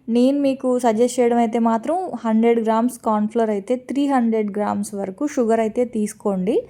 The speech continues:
So బయట షాప్స్లో కొంచెం ఎక్కువ స్వీట్గా ఉంటుంది కాబట్టి. So ఇంక ఇక్కడ ఏంటి అంటే ఒక కప్పు వాటరు, ఒక కప్పు షుగరు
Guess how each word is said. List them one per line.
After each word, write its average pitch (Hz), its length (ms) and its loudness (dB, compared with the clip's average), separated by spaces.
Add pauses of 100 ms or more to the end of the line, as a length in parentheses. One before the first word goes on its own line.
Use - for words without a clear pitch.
(540)
So 277 80 8
బయట 247 400 8
షాప్స్లో 247 800 4 (120)
కొంచెం 220 240 -6
ఎక్కువ 262 260 -4
స్వీట్గా 220 500 -2
ఉంటుంది 190 300 -4
కాబట్టి. 170 440 -12 (540)
So 311 100 2
ఇంక 285 160 4
ఇక్కడ 262 220 2
ఏంటి 262 280 6
అంటే 285 160 6
ఒక 247 280 4
కప్పు 233 240 2
వాటరు, 226 420 4
ఒక 349 340 2
కప్పు 233 320 0
షుగరు 214 420 0